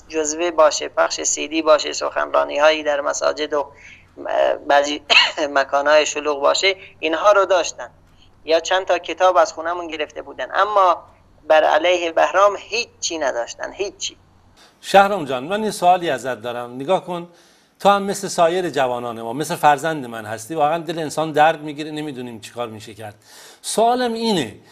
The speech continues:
Speaker 2: شما چه کتاب‌هایی رو مگر می‌خوندید؟ چه کتاب‌هایی رو برای مردم تدریس می‌کردید در مساجد و در خونه‌ها؟
Speaker 1: اه، کتاب‌هایی که،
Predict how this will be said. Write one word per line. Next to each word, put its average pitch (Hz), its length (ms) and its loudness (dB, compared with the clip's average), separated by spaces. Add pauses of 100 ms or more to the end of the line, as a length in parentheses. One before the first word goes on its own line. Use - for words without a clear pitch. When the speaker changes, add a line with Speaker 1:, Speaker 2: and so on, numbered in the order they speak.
(400)
Speaker 2:
شما 254 380 0
چه - 220 -4
کتاب‌هایی 175 540 0
رو 156 120 -4
مگر 143 260 0
می‌خوندید؟ 127 640 -8
چه - 140 -4
کتاب‌هایی 208 520 2
رو 165 80 -4
برای 160 240 2
مردم 139 420 -4
تدریس 131 460 -4
می‌کردید 120 460 -6
در 123 180 -2
مساجد 117 500 -8
و 120 60 -8
در 117 160 -8
خونه‌ها؟ 104 420 -16 (3250)
Speaker 1:
اه، 139 420 2 (680)
کتاب‌هایی 185 880 4
که، 143 420 -8